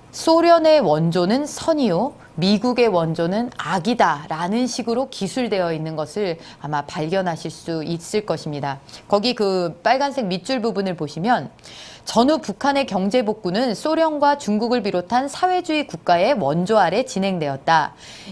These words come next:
이 과정에서 농지는 협동조합 소유로 전환되고 모든 농민은 조합원이 되었으며 소규모 개인 상공업도 생산 협동조합으로 바뀌었다." 이런 식으로 되어 있습니다. 북한의 경제 복구를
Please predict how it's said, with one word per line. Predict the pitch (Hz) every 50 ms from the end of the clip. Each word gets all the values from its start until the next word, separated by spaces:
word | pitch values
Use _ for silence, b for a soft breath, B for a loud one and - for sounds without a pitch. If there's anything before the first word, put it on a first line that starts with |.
| B
이 | 185 190 220 262 262
과정에서 | - - 180 156 - 196 190 180 170 156 - - 214 208 180 151 135 B B B B B
농지는 | 165 175 190 208 208 190 226 233 269 285
협동조합 | 285 285 311 - - 370 359 339 320 302 294 -
소유로 | - 262 247 226 220 233 240
전환되고 | - - 165 160 165 165 156 151 147 - 247 277
모든 | 220 165 160 170 165 247 233
농민은 | 214 175 160 156 160 165 180 214 247 247
조합원이 | - - 175 175 185 190 180 180 175 165 156
되었으며 | 156 151 143 139 143 - 151 151 156 208 269 311 B B B B B
소규모 | B - 320 320 269 294 302 285 294 294 285
개인 | - 170 160 170 180 185
상공업도 | 180 - 269 277 254 269 240 185 143 - - - 247
생산 | 277 - - 320 320 - 311 311 302
협동조합으로 | 294 302 302 - 294 277 269 226 208 170 156 - 156 196 208
바뀌었다." | 208 180 147 - - 160 151 143 - - - 151 156 143 143 - - - - - -
이런 | 165 160 170 175 175
식으로 | 170 185 - 165 165 170 180 202 202
되어 | - 170 160 165 160
있습니다. | 143 151 - - 147 143 139 147 139 139 135 139 139 - - - - - - - - - - - - - B B B B B B B
북한의 | - - 185 - - 240 240 233 233 226
경제 | - 185 165 170 165 202 202
복구를 | - - - - - 190 170 202 269 330 370 -